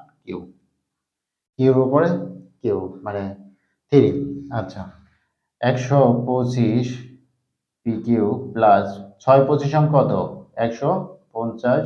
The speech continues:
পি স্কয়ার কিউ। ছয় দিয়ে পঁচিশে গুণ করলে কত হয়? একশো পঞ্চাশ প্লাস, দেখেন এখানে পনেরো দিয়ে চারকে গুণ করলে কত হয়? চার পনেরো ষাট। ষাট পি কিউ স্কয়ার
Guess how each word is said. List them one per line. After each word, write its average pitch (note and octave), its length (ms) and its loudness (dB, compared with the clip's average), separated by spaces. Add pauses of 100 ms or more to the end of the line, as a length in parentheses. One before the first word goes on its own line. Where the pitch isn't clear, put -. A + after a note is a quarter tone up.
পি A2 160 -8
স্কয়ার C#3+ 360 -2 (560)
কিউ। G2 140 -4 (800)
ছয় C#3 200 6
দিয়ে D3 160 2
পঁচিশে D3 320 -2
গুণ D#3 220 -4
করলে D#3 180 0
কত D3 180 0
হয়? E3+ 160 2
একশো - 220 -4
পঞ্চাশ G2+ 400 -8
প্লাস, B2 320 4 (640)
দেখেন C#3 300 4 (580)
এখানে C3+ 320 4 (960)
পনেরো E3 340 8 (100)
দিয়ে C#3+ 200 8 (180)
চারকে C#3 300 4
গুণ C#3+ 260 0
করলে C#3+ 200 0
কত C#3+ 60 -4
হয়? D3 300 2
চার C3 200 4
পনেরো C3+ 260 2 (280)
ষাট। - 320 -4 (960)
ষাট A#2+ 220 0 (140)
পি A#2+ 140 0 (260)
কিউ G2+ 220 -8
স্কয়ার F2+ 340 -12